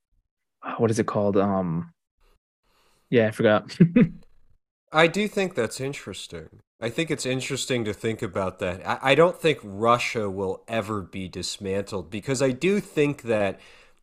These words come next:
Speaker 2: the issue with multipolarity is, like, one of the, I guess you could say, critical thinkers of multipolarity that the Pat Socks embrace is Kojève. And there are some very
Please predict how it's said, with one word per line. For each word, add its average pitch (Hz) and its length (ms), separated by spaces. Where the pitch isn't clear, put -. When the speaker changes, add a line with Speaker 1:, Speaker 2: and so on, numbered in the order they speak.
Speaker 2:
the 151 220
issue 233 300
with 139 160
multipolarity 117 1200
is, 104 440
like, 117 320
one 180 320
of 160 220
the, 135 380
I 131 100
guess 127 340
you 123 80
could 113 200
say, 120 180
critical 127 540
thinkers 110 520
of 98 100
multipolarity 107 1160
that 98 160
the 98 60
Pat - 400
Socks 98 420
embrace 113 680
is 135 360
Kojève. 104 680
And 107 140
there 190 160
are 202 220
some 180 300
very 135 400